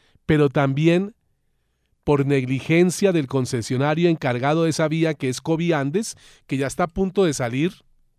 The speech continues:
por eso poco le importa el tema, y que está, además de generando problemas graves a los comerciantes, a los transportadores de carga, de alimentos, etcétera, pues ha generado ya también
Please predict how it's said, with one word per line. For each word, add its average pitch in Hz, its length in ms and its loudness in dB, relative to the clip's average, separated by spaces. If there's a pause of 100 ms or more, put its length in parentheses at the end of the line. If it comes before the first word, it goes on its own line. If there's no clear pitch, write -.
(120)
por 107 120 -10
eso 113 180 -6
poco 143 280 -6
le 143 80 -4
importa 117 360 -10
el 143 100 -12
tema, 143 320 -10 (2500)
y 185 160 -8
que 165 120 -4
está, 147 440 -4
además 139 520 -4
de 196 180 2
generando 151 640 -2
problemas 151 500 0
graves 165 460 2
a 147 40 0
los 127 160 -2
comerciantes, 143 920 -6 (240)
a 120 120 -6
los 123 180 -6
transportadores 127 960 -4
de 139 140 -4
carga, 156 400 -2
de 127 40 -2
alimentos, 147 520 -4
etcétera, 170 560 -4 (1120)
pues 127 180 -6
ha 113 100 -8
generado 139 460 0
ya 143 160 0
también 135 600 -4